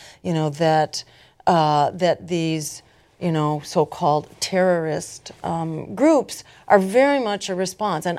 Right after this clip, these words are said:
isis in particular grows out of the absolute devastation that we brought to Iraq and to, um, Afghanistan and to Libya. And this is a consequence of the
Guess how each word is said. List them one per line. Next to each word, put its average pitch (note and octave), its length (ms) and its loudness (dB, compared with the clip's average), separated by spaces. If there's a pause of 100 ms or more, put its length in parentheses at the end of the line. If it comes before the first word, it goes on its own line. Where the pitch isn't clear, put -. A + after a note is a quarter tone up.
isis A3 420 0
in F3 160 -10
particular F3+ 720 0 (320)
grows F#3+ 460 6
out F3 200 4
of E3 120 -4
the E3+ 180 -2
absolute F#3 640 -2 (340)
devastation G3 1000 6
that E3 260 0
we F#3+ 160 0
brought D#3 500 0 (280)
to F3 320 2
Iraq D#3 640 2 (100)
and D#3 380 -6
to, D#3+ 640 -4
um, F3 380 -4
Afghanistan D#3+ 1040 -6 (320)
and F#3 220 2
to F3 80 -4
Libya. D3+ 720 0 (360)
And D#3 440 0 (200)
this G#3 280 6
is F#3+ 100 -2
a F3+ 80 0
consequence F3+ 640 -6
of F3 100 0
the D#3+ 140 -2